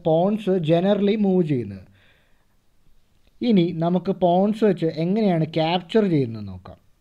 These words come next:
ഇപ്പോൾ ഇവിടെ കാണാൻ സാധിക്കും ബ്ലാക്കിൻ്റെ രണ്ട് കരുക്കൾ അല്ലെങ്കിൽ ബ്ലാക്കിൻ്റെ രണ്ട് പോൺസ് മുകളിലുണ്ട്. അതുപോലെ തന്നെ വൈറ്റിൻ്റെ ഒരു പോണും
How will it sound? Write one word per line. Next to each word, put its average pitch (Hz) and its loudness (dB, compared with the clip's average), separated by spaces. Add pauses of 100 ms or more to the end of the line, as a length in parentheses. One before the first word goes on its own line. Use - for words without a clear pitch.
(1000)
ഇപ്പോൾ 262 2
ഇവിടെ 233 4
കാണാൻ 214 2
സാധിക്കും 165 0 (180)
ബ്ലാക്കിൻ്റെ 214 0
രണ്ട് 185 -2 (100)
കരുക്കൾ 143 -2 (140)
അല്ലെങ്കിൽ 160 0
ബ്ലാക്കിൻ്റെ 170 -2
രണ്ട് 170 -4 (120)
പോൺസ് 135 -8 (480)
മുകളിലുണ്ട്. 143 0 (680)
അതുപോലെ 240 2
തന്നെ 214 0
വൈറ്റിൻ്റെ 208 2
ഒരു 180 0
പോണും 147 0